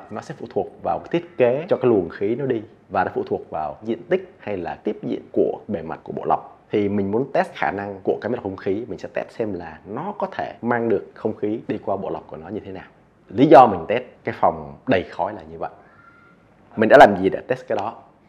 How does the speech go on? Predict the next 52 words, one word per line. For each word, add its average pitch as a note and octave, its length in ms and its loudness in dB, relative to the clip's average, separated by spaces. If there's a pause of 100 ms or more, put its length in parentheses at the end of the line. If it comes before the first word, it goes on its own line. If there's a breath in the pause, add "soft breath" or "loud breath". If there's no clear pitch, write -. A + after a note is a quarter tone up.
(720 loud breath)
Thì D3 100 4
bình C3+ 100 8
thường C3 120 6
anh B2+ 80 6
em C#3 100 2
thấy C#3 100 2
rằng C3+ 160 -2
là E2+ 500 -4 (160)
chúng B2+ 160 -4
ta A2+ 240 0
rất C3+ 100 -6 (120)
khó C3 460 2
nhìn G2+ 220 -4 (100)
thấy - 200 -12
được - 200 -16 (440)
cái - 140 -12
khả - 140 -10
năng F#2 300 -12 (360)
lọc - 360 -2 (400)
không A2 160 -4
khí B2 220 -2
của A2+ 80 -2
cái G#2 120 -4
máy G#2+ 240 -8 (260)
nếu - 160 6
chúng E3+ 140 -2
ta D#3 100 4
không B2+ 360 -4
dựa A2 280 -4
vào E2 320 -8 (460 soft breath)
cái B2+ 100 -6
sensor G#2+ 640 -2
trên B2 200 4
cái B2 120 -4
máy B2 160 -8
đó, A2+ 280 -8 (180)
hoặc - 240 4
là F2+ 120 -4
chúng F#2 120 -8
ta - 60 -6
không A2 260 -6
dựa G#2 180 -4
vào E2 180 -8
những F2 140 -16
cái G#2+ 120 -8
máy G#2 280 -10 (100)
đo G2+ 380 -2
khác, - 240 -4 (540 loud breath)
bởi F2 140 -2
vì F2 400 -4 (180)
vi B2 240 4
bụi B2 180 6